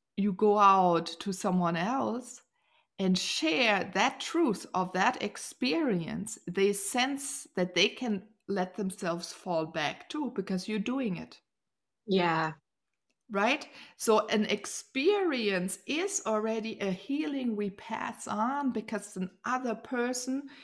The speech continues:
Speaker 1: can synchronize right away with your loving experience and your,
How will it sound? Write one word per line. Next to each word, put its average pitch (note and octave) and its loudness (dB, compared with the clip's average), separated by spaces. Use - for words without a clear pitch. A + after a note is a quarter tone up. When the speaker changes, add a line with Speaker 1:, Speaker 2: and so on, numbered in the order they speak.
Speaker 1:
can G#3+ 2
synchronize A#3 -2
right G#3+ 2
away A3+ 0
with G3 0
your A#3+ -2
loving G3+ 2
experience F3+ -4
and F3+ -2
your, F3 -4